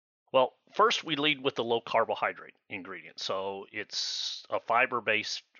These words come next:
product. There's no grain or molasses in it. That has to be a given. So the main fiber components are the ones we just spoke about. Teff grass, okay? A warm season grass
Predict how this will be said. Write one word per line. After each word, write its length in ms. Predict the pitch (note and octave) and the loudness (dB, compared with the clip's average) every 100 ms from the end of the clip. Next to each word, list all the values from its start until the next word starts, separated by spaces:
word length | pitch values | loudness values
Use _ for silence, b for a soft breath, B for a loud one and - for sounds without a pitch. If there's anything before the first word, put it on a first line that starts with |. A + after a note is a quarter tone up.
| - | -8
product. 420 | - A#2 A2+ - | 2 4 4 0
There's 180 | A2 - | -12 -10
no 120 | G2+ | -12
grain 320 | F#2 A#2 A#2 | -4 2 2
or 80 | A2 | 2
molasses 640 | G#2 F#2 F2+ E2+ - - - | -2 -6 -8 -8 -10 -10 -12
in 60 | - | -16
it. 80 | - _ - | -20 _ 0
That 180 | A#2+ - - | 0 0 -4
has 300 | C3+ A#2+ - | 0 0 -2
to 80 | |
be 140 | G#2 G2 | -8 -8
a 60 | |
given. 340 | - F#2 - A#2 b b b - | -8 -14 -14 -20 b b b -8
So 380 | - A2+ G#2+ - | 2 2 2 -2
the 100 | A2 | -6
main 360 | G#2 A#2+ D#3 F3 | 0 2 2 2
fiber 340 | B2 B2+ A#2+ | 4 4 2
components 540 | - A#2 - A2 G#2 G2+ | -6 -6 -4 -6 -6 -8
are 60 | |
the 100 | F2+ | -8
ones 360 | F2+ A2 A2+ G#2 | -4 -2 -2 -6
we 200 | A2 A2 | -12 -8
just 320 | G#2 G2 - | -6 -4 -4
spoke 340 | - F#2 - | -6 -10 -12
about. 260 | - - - _ _ _ - | -16 -16 -18 _ _ _ -10
Teff 280 | - A#2+ - | 0 0 0
grass, 580 | - D#2 - - - - _ - | -12 -12 -12 -10 -10 -14 _ -10
okay? 260 | F#2+ G#2+ _ _ G2 | -6 -6 _ _ -10
A 60 | |
warm 320 | F2 A2 B2+ | -6 -4 -2
season 320 | B2+ B2+ A#2+ G#2+ | -2 -2 -4 -4
grass 460 | G#2+ G2+ G2 - | -2 0 -2 -10